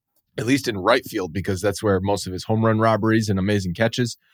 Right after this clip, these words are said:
although he did rob Ohtani of a home run in playing center field. So, yeah, well, but, uh, more on the injury front, like, 'cause the re-, the reason I say you're, you're on injury watch for Judge is because even though the roster just, you know, is getting guys back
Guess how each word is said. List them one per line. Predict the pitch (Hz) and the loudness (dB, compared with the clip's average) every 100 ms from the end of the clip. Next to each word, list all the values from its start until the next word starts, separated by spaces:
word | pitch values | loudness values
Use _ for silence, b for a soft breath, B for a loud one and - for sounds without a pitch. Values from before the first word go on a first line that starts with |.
| b b | b b
although | 117 107 | 0 2
he | 98 | 2
did | 107 95 | 0 2
rob | 95 | 0
Ohtani | 90 82 90 87 87 | 0 -6 -6 -6 -8
of | 78 | -10
a | |
home | 82 85 | -8 -8
run | 82 | -8
in | 82 - - | -12 -20 -16
playing | 78 71 | -14 -12
center | 90 85 | -12 -12
field. | - 65 - | -12 -14 -14
So, | - _ _ B B B | -16 _ _ B B B
yeah, | 101 - _ - | -6 -8 _ -6
well, | 101 - _ | -4 -4 _
but, | 98 85 - | -8 -6 -4
uh, | 90 87 - _ - | -4 -4 -6 _ -2
more | 143 151 | 4 6
on | 151 | 6
the | 131 | 4
injury | 131 131 120 | 2 2 0
front, | 139 | 2
like, | 147 | 2
'cause | - 170 - B B B | 2 0 -2 B B B
the | 190 | 2
re-, | 214 233 | 2 0
the | - 202 | 2 4
reason | 302 277 | 4 4
I | 156 | 4
say | 127 - 180 160 120 110 110 - | 2 4 4 6 4 2 0 0
you're, | 131 131 131 | 2 2 4
you're | 131 | 4
on | 123 | 4
injury | 113 123 117 113 | 4 2 4 6
watch | 110 107 | 4 4
for | - 101 | -2 -4
Judge | 127 135 127 | 2 4 2
is | 101 | -6
because | 104 95 123 110 - 160 | -10 0 0 0 -2 0
even | 160 156 | 2 4
though | 151 | 4
the | 131 | 2
roster | 110 117 123 - 123 | 4 4 4 0 -2
just, | 104 113 104 - - _ - | -2 -4 -6 -10 -16 _ -12
you | 90 | -8
know, | 85 - | -8 -4
is | 110 92 | -4 0
getting | 120 120 117 | 2 2 2
guys | 110 104 90 | 2 2 2
back | 107 110 | 2 2